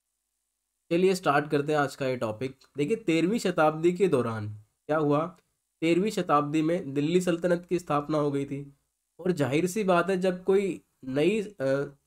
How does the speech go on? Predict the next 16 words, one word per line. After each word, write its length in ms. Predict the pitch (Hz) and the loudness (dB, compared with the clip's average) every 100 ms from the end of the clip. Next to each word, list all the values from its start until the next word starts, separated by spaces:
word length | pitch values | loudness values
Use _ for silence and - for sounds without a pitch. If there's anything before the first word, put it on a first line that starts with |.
| _ _ 143 | _ _ -2
नया 180 | 165 | 0
साम्राज्य 540 | 190 175 143 147 143 165 | 2 2 4 2 2 0
आता 300 | 147 - 139 | 0 0 -4
है 280 | 104 107 - _ _ - | -6 -10 -18 _ _ 0
तो 80 | |
वो 140 | 185 175 | 4 4
अपने 240 | 180 190 | 2 -2
साथ 440 | 180 170 180 - _ _ _ _ | 0 2 0 -2 _ _ _ _
कला 240 | 165 180 190 | 2 4 4
और 200 | 185 180 | 2 -2
संस्कृति 640 | 180 156 151 - 165 175 | 2 0 0 -4 -2 0
का 120 | 175 160 | 2 2
भी 80 | |
बदलाव 440 | 170 143 131 127 131 | 2 0 2 4 2
लाता 340 | 120 107 107 | 0 -4 -6
है। 260 | 98 101 | -8 -14